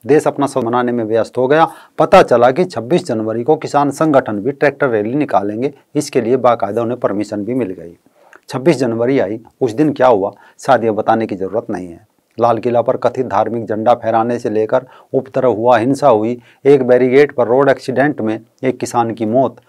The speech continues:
व अन्य घटनाओं में पुलिस के काफ़ी जवान भी घायल हुए। यानी अब किसान आंदोलन बन गया वैश्विक चर्चा का विषय। छब्बीस जनवरी की घटना से आहत अनेकों किसान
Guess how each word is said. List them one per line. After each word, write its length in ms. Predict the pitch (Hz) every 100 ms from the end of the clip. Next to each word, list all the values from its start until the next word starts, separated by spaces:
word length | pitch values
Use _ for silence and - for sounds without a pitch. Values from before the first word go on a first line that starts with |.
| _ 117
व 80 |
अन्य 160 | 135 139
घटनाओं 360 | 104 - 107 110
में 160 | 127
पुलिस 320 | 131 123 104
के 100 | -
काफ़ी 340 | 113 135 117 120
जवान 340 | 104 98 98
भी 160 | 90 120 _ -
घायल 300 | 101 101 90
हुए। 160 | 82 85 _ _ _ - -
यानी 320 | 135 160 185 196
अब 160 | 190
किसान 340 | - - 175 175
आंदोलन 420 | 139 131 147 160
बन 180 | 127 123
गया 200 | 123 151
वैश्विक 420 | 135 127 120 139
चर्चा 300 | - 101 107
का 120 | 104
विषय। 320 | 110 101 98 85 _ _ _ _ -
छब्बीस 300 | - 131 208
जनवरी 380 | 160 160 165 175
की 100 | 190
घटना 340 | 120 110 143
से 120 | 147 175
आहत 360 | 151 135 139
अनेकों 300 | 147 160 160
किसान 380 | 123 120 120 139